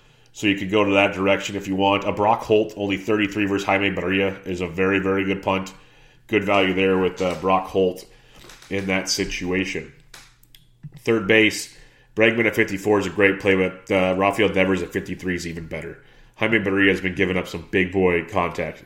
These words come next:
Big boy. Boston six point three five team total. Lefties three fifteen, righties three fifty-eight. Barria gives up a lot of hard contact. Lots. So, uh, Devers at fifty-three is very, very nice in that matchup.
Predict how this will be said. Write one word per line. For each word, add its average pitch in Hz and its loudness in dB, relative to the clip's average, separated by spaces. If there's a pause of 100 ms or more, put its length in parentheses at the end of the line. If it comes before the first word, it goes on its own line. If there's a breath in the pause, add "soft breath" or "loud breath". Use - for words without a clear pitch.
(100)
Big 98 2
boy. 82 -6 (440 loud breath)
Boston 104 4
six - -2
point 101 -4
three 101 -2
five 95 -2
team 90 -8
total. 95 0
Lefties 95 -4
three 101 -4
fifteen, 92 -6
righties 92 -4
three 98 -6
fifty-eight. 90 -4 (380 loud breath)
Barria 101 0
gives 90 -4
up 78 -10
a 87 -6
lot 90 0
of 90 -4
hard 87 -4
contact. 80 -12
Lots. 87 -8 (340 loud breath)
So, 95 2
uh, 90 2
Devers 95 2
at 90 -4
fifty-three 92 -6
is 85 -8
very, 90 -2
very 85 -4
nice 87 -4
in 85 -14
that 92 -2
matchup. 92 -2